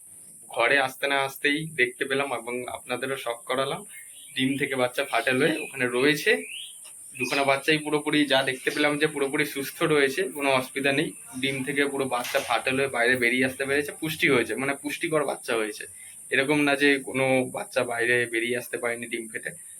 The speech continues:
এর আগের চালানের বাচ্চাগুলো, উম, ধরুন ওই যে ছখানা বাচ্চা ছিল, উম, এদেরই এক জোড়া বাচ্চা, আরও অন্যান্য পায়রার আর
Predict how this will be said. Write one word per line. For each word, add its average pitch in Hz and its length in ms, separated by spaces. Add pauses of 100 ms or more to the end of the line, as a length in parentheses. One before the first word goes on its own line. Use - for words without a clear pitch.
(200)
এর 143 200 (140)
আগের 139 260
চালানের 165 400
বাচ্চাগুলো, 147 480 (180)
উম, 131 100 (200)
ধরুন 139 300 (180)
ওই 123 100 (140)
যে 127 100 (520)
ছখানা 139 400
বাচ্চা 127 280
ছিল, 127 120 (720)
উম, 113 200 (240)
এদেরই 139 340
এক 131 120
জোড়া 135 240
বাচ্চা, 127 260 (240)
আরও 117 180
অন্যান্য 123 260 (100)
পায়রার 120 300 (140)
আর - 80